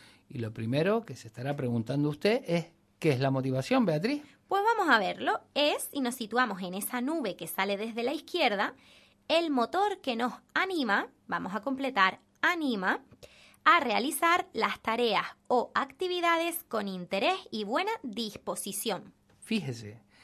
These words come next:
Speaker 1: nos referimos a la motivación como el motor de la acción.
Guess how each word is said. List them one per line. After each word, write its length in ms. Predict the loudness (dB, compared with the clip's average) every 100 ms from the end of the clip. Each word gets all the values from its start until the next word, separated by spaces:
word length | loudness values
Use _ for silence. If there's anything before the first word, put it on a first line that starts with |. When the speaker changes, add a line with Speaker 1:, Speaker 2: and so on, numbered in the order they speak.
| -20 _ -2
Speaker 1:
nos 200 | 0 0
referimos 680 | -2 0 0 2 2 0 -6 -4
a 120 | -2
la 160 | 0 -2
motivación 840 | -2 -2 -2 -2 -2 0 0 0
como 360 | 2 0 -2 0
el 320 | 2 4 4
motor 580 | 4 2 4 4 2 -2
de 220 | 0 2
la 80 | 2
acción. 560 | 0 0 4 4 4